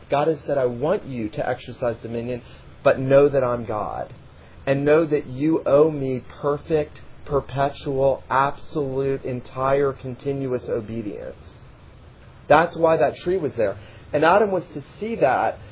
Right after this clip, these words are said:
and Adam was to say, "God is God, I am a creature. Even though God gave me all these great things, I owe God perfect, perpetual, absolute, continuous obedience."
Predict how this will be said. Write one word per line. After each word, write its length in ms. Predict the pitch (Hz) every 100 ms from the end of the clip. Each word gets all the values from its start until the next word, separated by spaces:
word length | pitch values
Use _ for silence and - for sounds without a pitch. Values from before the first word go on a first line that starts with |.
| -
and 140 | - 139
Adam 280 | 170 202 180
was 120 | 156
to 100 | -
say, 300 | 135 143 113 - -
"God 260 | 156 196
is 160 | 185 -
God, 400 | 135 123 123 -
I 180 | - 165
am 120 | 196
a 40 | 180
creature. 500 | - 139 127 - -
Even 300 | - 214 214
though 140 | 202 170
God 280 | 170 170
gave 140 | 156 160
me 100 | 156
all 120 | 151
these 180 | 151 135
great 260 | 143 -
things, 380 | - 139 120 123 - - - - -
I 220 | 147 175
owe 200 | 170 165
God 320 | 147 143 139 -
perfect, 500 | - 170 175 185 -
perpetual, 880 | 151 131 147 156 - 156 143 143 139 - - -
absolute, 680 | 147 165 - - 151 147 123
continuous 580 | 143 131 147 139 127 -
obedience." 720 | 120 107 98 69 - - -